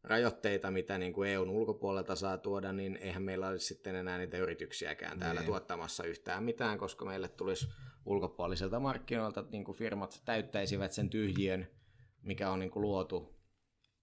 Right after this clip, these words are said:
Speaker 1: Ää, tietysti niinku tämmöiset niinku vapaakauppa, liberalismi mielessä, niin tulli on aina huono asia, ja se rajoittaa kaupankäyntiä, mutta sitten taas, että,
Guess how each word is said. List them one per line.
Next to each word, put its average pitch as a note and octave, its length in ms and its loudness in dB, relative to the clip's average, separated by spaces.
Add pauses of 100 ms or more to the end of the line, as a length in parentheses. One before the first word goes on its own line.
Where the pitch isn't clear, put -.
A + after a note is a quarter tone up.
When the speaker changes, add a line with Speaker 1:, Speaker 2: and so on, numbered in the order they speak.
(420)
Speaker 1:
Ää, F2 300 -4 (500)
tietysti G2 320 -2
niinku F#2 180 0
tämmöiset F#2 300 -4
niinku G2+ 180 -4
vapaakauppa, A2 680 0
liberalismi G2+ 600 0
mielessä, F#2+ 600 -2
niin F#2 200 -4
tulli F#2+ 300 0
on F#2+ 100 0
aina G#2 220 -4
huono G2 320 -4
asia, F#2+ 360 -2 (640)
ja F2+ 220 -4
se F#2 300 -4
rajoittaa F#2 500 -4
kaupankäyntiä, F#2 960 -2 (160)
mutta F#2 360 -6
sitten F2+ 380 -6
taas, F2+ 320 -6
että, - 340 -10